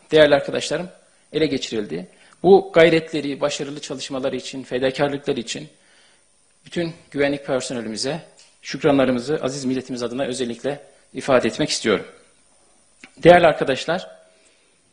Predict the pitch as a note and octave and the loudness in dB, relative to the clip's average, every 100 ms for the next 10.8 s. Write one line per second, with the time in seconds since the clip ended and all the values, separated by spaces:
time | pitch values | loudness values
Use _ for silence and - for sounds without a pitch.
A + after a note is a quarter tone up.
0 | _ _ _ - G3 F#3 F#3+ F#3 F3 F3 | _ _ _ -6 -4 -4 -4 -4 0 0
1 | D3+ - - _ D3+ F3 - E3+ F3+ F#3 | 0 -4 -20 _ -6 -6 -4 -4 -4 -4
2 | E3 D3 D#3 E3 D#3 D3 D3+ G3+ - - | -4 -4 0 2 4 2 -2 -2 -2 -4
3 | - - _ E3+ F3 D#3 E3 D#3 C#3+ D3+ | -8 -20 _ -6 -4 0 2 2 2 0
4 | C#3+ C3 E3 - - - _ _ _ _ | -2 -2 -8 -12 -18 -20 _ _ _ _
5 | - - E3 D3 D#3 E3 C3+ F3 D3+ E3 | -6 0 0 0 0 0 0 4 6 6
6 | A#2+ G#2 D3 D#3+ E3 D#3+ D#3+ D3+ D3 C#3+ | 0 -2 -6 -4 2 2 2 0 0 0
7 | D#3+ G3+ F3+ D#3+ D3 C#3 D#3 D3+ C#3 C3 | 0 2 6 6 6 4 4 2 2 2
8 | - C3 E3 - _ _ - D#3+ D#3 D3 | -2 -4 -4 -10 _ _ -4 0 2 2
9 | D3 D3 C#3 - D#3+ D3+ D3 C3+ D#3 F#3 | 2 2 2 0 0 4 6 6 6 8
10 | D3+ E3+ C#3 G2 G#2+ - - | 8 8 6 0 -4 -8 -16